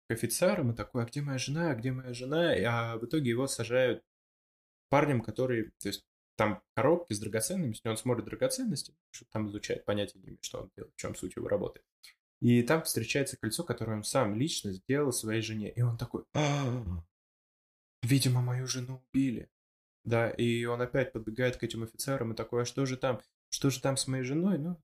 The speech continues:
я не помню, чем закончилось. То ли он умер, то ли его убили, то есть непонятная хрень.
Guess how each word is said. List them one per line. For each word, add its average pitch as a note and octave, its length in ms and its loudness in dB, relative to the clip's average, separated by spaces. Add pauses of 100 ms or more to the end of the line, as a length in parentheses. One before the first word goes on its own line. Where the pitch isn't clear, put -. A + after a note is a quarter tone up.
(140)
я B2+ 140 0
не B2 80 2
помню, A#2 180 -2
чем G2+ 160 -2
закончилось. - 400 -10
То - 80 -4
ли C#3+ 80 2
он B2 180 2
умер, F3+ 360 2
то C3 120 0
ли A#2 220 2
его A2 240 -4
убили, D3+ 320 0
то - 120 -8
есть - 120 -8
непонятная B2+ 420 0
хрень. G2+ 280 -2